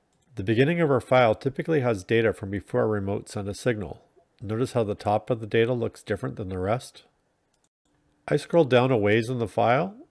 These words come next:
and then add a comment to ignore everything above it. The length of tone is in the first column,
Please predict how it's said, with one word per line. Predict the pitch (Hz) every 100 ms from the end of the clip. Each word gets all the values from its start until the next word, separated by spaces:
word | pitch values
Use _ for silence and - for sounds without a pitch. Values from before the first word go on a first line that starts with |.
| _
and | 110
then | 117 123
add | 107 101
a |
comment | 92 - 120 110 85 -
to | 110
ignore | 92 101 110 104 92
everything | 98 101 104 98 92
above | 82 85 -
it. | - - _ _ _ _ _ _ _ _ _ _ _ _ _ _ _ _
The | -
length | 113 151 165
of | 151 -
tone | - 143 104 95
is | 92
in | 98
the | 92
first | - 123 -
column, | - 76 80 87 110